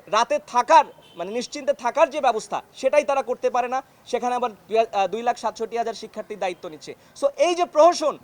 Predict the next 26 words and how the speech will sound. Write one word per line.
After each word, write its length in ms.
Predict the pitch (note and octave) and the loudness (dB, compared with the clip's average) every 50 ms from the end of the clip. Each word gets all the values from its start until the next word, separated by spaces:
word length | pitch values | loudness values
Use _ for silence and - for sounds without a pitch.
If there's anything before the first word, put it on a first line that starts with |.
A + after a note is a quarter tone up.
| _ _ _ - | _ _ _ 2
এই 140 | B3 C4 D4+ | 2 2 2
প্রহসন 560 | - _ D4 D4 D4 D#4+ - - E4+ E4 D#4+ | 2 _ 4 6 6 6 4 4 4 4 4
শেষ 320 | D#4 - - D4 D#4+ - - | 0 0 0 0 0 0 2
করার 260 | - D#4+ D#4+ E4 D#4 - | 2 4 4 4 2 0
এটাই 240 | - C#4+ D#4 D#4+ D#4+ | -6 0 0 0 0
শ্রেষ্ঠ 300 | C4+ - C4+ C4 - - | 0 -4 -8 -8 -6 -6
সময়। 320 | B3+ A#3 B3+ A#3+ A#3+ A#3+ A#3+ - _ - - _ _ | -8 -6 -4 -6 -6 -6 -6 -10 _ -20 -20 _ _
আজকে 400 | G3 A3+ B3 - - - D#4+ E4 | 2 2 2 2 -2 4 4 4
আমরা 340 | - - C4 B3+ B3+ C4 C#4+ | 4 4 0 0 2 2 2
এই 160 | C#4+ E4 F4 | 2 2 0
সংবাদ 340 | - - E4+ D4 C#4+ D4 C#4 | -2 -2 -4 0 0 0 0
সম্মেলন 400 | - C#4+ C4+ C4 C4 C4+ C4 A#3+ | 0 -6 -4 -2 -2 -2 -2 -2
থেকে 280 | - A#3+ - G#3 E3+ - - _ - _ | -4 -4 -4 -4 -10 -10 -12 _ -6 _
ঢাকা 200 | E3+ G#3 C4 C4+ | -2 0 0 -2
বিশ্ববিদ্যালয়ের 600 | C#4 B3 - C#4 C#4 C#4 G#3+ C4+ C4+ C#4 C4+ B3+ | -2 -2 -8 -8 -8 -4 -4 0 2 2 2 2
ভিসি, 400 | F3+ F#3 A#3 G#3 - D#4 D#4 D4 - _ _ _ _ | 0 -6 -8 -6 -6 -6 -8 -8 -12 _ _ _ _
প্রভিসি 520 | - A3+ C4 C4 C#4+ D#4 - - D#4+ D#4+ D#4+ - _ _ _ _ | 4 6 6 6 6 -2 -4 -6 -8 -8 -10 -12 _ _ _ _
এবং 320 | - D#4 E4 E4+ D4 A3 - _ _ - | 8 10 10 10 6 6 0 _ _ -12
উপদেষ্টা 460 | G3+ A#3+ C#4+ D4+ - - - D#4 C#4+ | -8 -4 0 0 0 0 0 -4 -2
পরিষদ 380 | B3+ C4 A#3+ G3+ G3+ G#3+ F3 - _ _ _ _ | -2 -4 -6 -6 -8 -8 -8 -8 _ _ _ _
সবাইকে 480 | - - A3+ A#3+ D4 D4+ - D#4 D#4+ D#4 - - | 0 0 2 4 4 2 4 4 4 4 4 -2
আমরা 420 | G3 A3 A#3 A#3+ B3 B3+ C4 C4+ - _ _ _ _ _ _ _ _ _ _ _ | -4 -4 -2 0 2 2 2 0 -2 _ _ _ _ _ _ _ _ _ _ _
বিনয়ের 380 | C#3+ D3 G#3 B3 C#4+ D#4+ F4 E4+ | -14 -8 -2 4 8 8 8 8
সহিত 260 | - - D#4 D4+ C#4+ | 6 -2 -4 -6 -4
বলতে 300 | A3 A#3+ A#3 A3+ - A#3 | -4 -4 -4 -4 -4 -8
চাই, 260 | A3+ A#3+ B3 C4+ C#4 | -2 -2 -2 -2 -2